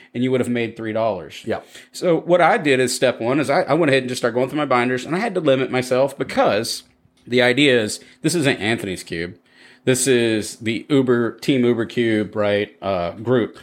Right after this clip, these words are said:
Speaker 1: This is gonna be all of us. So I can't dominate this story.
Speaker 2: No, but I think it's important that we start out with some choices that you have made, right?
Speaker 1: Yeah.
Speaker 2: We'll, as this is gonna be episode one in a little mini series that we're gonna do about the, the birth and the evolution of this cube, right? So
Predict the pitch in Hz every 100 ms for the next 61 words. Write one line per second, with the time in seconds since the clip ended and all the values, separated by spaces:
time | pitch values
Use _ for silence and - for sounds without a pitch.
0 | 95 107 120 101 117 107 143 139 104 -
1 | 143 156 156 110 127 135 135 117 104 92
2 | - 107 85 175 180 127 151 170 165 240
3 | 269 233 160 135 147 139 139 117 117 -
4 | 143 139 - 104 110 135 - 90 120 110
5 | - - - _ _ - - 151 135 -
6 | 165 180 170 143 156 127 120 110 104 87
7 | 76 87 107 127 - 95 139 175 208 196
8 | 131 139 113 - 165 135 135 202 233 -
9 | 170 147 139 127 127 - 113 98 98 87
10 | 90 101 104 139 165 156 131 127 117 107
11 | 104 123 123 110 107 123 127 127 107 101
12 | 101 - 104 104 104 92 107 107 95 -
13 | - 117 98 139 131 131 120 117 123 113
14 | 117 107 98 - 82 82 98 92 92 -
15 | - 80 76 90 104 - 110